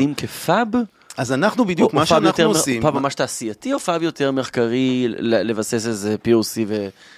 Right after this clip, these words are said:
Speaker 2: ולהוציא את זה כבר הלאה?
Speaker 1: אז, אז שוב, אנחנו יותר מ-P O C.
Speaker 2: כן.
Speaker 1: אנחנו רוצים ל-, ל-, מה שאנחנו עושים זה לפתח את הצ'יפ הראשון,
Speaker 2: כן.
Speaker 1: מקצה לקצה,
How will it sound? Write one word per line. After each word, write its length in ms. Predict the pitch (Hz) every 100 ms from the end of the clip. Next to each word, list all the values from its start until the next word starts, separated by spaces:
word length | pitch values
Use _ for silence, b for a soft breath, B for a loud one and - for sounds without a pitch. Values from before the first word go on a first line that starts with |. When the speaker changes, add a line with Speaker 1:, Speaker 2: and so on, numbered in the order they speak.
| B 110
Speaker 2:
ולהוציא 400 | 113 113 - 113
את 80 |
זה 80 | 107
כבר 340 | 98 107 98 95
הלאה? 240 | 78 64 -
Speaker 1:
אז, 200 | 127 -
אז 200 | 131 113 -
שוב, 320 | - 202 120
אנחנו 280 | 120 123 135
יותר 220 | 127 196
מ-P 240 | 226 -
O 140 | 120 101
C. 200 | - 87 _ _ _ -
Speaker 2:
כן. 120 | -
Speaker 1:
אנחנו 200 | 104 -
רוצים 540 | 127 127 - 185 233 240
ל-, 60 |
ל-, 300 | 160 117 110 123 110 123 117
מה 140 | 139
שאנחנו 300 | 208 180 135
עושים 220 | 117 190
זה 120 | 170
לפתח 540 | 131 120 120 147 190 180
את 140 | -
הצ'יפ 440 | 120 - - 202 214
הראשון, 540 | 165 127 - 87 101 - -
Speaker 2:
כן. 200 | 127 107 - _ _
Speaker 1:
מקצה 720 | - 135 - 156 - - 185
לקצה, 480 | 214 226 214 - 147